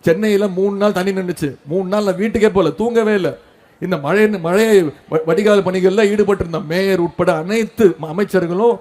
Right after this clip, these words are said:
ஈடுபட்டிருந்தோம். தி-, திரு இருபத்தொன்பது பைசா வந்து பார்த்தாரா? வந்து எட்டி பார்த்தாரா? எப்பயாவது வந்தாரா? நீட் தேர்வு வந்தது, இருபத்தி ரெண்டு குழந்தைங்க இறந்தாங்க, வந்து பார்த்தாராமா?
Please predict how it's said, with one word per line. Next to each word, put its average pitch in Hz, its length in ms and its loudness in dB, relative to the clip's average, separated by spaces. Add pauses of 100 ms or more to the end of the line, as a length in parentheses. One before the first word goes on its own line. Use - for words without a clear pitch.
(100)
ஈடுபட்டிருந்தோம். 175 560 -2 (260)
தி-, - 120 -8 (200)
திரு 165 200 -2
இருபத்தொன்பது 185 500 4
பைசா 180 260 2
வந்து 180 200 0
பார்த்தாரா? 165 420 0 (1300)
வந்து 202 240 2
எட்டி 202 180 4
பார்த்தாரா? 175 420 2 (1200)
எப்பயாவது 214 600 4
வந்தாரா? 180 340 2 (1800)
நீட் 247 260 0
தேர்வு 180 260 6
வந்தது, 160 280 2 (280)
இருபத்தி 240 480 2
ரெண்டு 196 220 2
குழந்தைங்க 202 480 0
இறந்தாங்க, 165 320 -2 (800)
வந்து 190 200 2
பார்த்தாராமா? 165 500 0